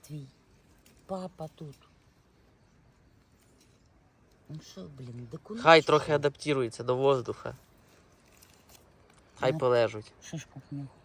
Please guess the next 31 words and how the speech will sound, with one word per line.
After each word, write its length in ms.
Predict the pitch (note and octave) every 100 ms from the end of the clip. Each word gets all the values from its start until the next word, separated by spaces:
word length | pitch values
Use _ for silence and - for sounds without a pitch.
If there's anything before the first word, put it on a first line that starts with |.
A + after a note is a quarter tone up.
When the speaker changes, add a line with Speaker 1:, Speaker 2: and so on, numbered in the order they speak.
| - -
Speaker 2:
Що 220 | - F3+
шишку 340 | G3 F#3 F#3+
понюхай, 320 | F3+ F3 E3
вона 140 | E3 E3
сама 200 | E3 E3
понюхає, 400 | D3+ D3 B2+ B2
що 140 | -
хоче. 280 | A#2 A2+ - -
Speaker 1:
На, 180 | C#3+ C#3 D3
понюхай 360 | C#3 C3+ D3
шишку. 260 | - - - - -
Speaker 2:
Щас 220 | - G3+
вона 180 | G3+ G3+
почне 300 | F#3+ - F#3
ходити, 380 | - F3 B3+ E3
а 20 |
ти 120 | E3+
за 120 | D#3
нею 260 | D#3 C3+ A2+
ходи. 360 | - G#2 G2+ C3 - - - - -
Я 100 | C#3
думаю, 260 | D#3 C#3+
що 140 | - C#3+
вона 160 | C#3
перша 340 | C3+ A#2+ - -
почне. 320 | - - B2
Вон, 160 | A#2+ A2+
Speaker 1:
Ну, 60 |
Speaker 2:
бачиш, 240 | C#3+ D#3 D3
вже, 120 | C3
Speaker 1:
конечно. 360 | B2 A2+ -